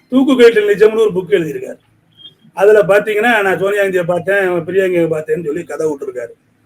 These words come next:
முழுக்க முழுக்க போய் ஒரு சோனியா காந்தியை பார்த்தவங்கள பேசுறது கிடையாது. மூல தெரியும், எனக்கு தெரியும், வரல,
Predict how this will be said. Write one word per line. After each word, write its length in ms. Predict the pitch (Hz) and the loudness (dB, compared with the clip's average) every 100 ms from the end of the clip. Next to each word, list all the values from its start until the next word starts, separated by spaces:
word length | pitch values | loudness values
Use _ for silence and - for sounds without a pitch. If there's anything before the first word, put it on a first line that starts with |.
| _ _ _ _ | _ _ _ _
முழுக்க 400 | 165 202 226 226 | 0 0 4 4
முழுக்க 320 | 214 214 220 | 4 6 6
போய் 280 | 180 190 202 | 6 2 4
ஒரு 160 | 190 160 | 2 2
சோனியா 320 | 180 202 190 | 0 2 2
காந்தியை 240 | 190 180 | 2 0
பார்த்தவங்கள 560 | 170 175 180 185 175 202 | 0 -2 -2 -4 -4 -4
பேசுறது 380 | 175 190 196 185 | -2 -4 -4 -6
கிடையாது. 220 | 156 147 135 | -6 -6 -6
மூல 180 | 143 | -8
தெரியும், 360 | - - - 185 | -8 -10 -12 -14
எனக்கு 200 | 135 - | -10 -12
தெரியும், 280 | - - - | -10 -10 -12
வரல, 200 | - | -14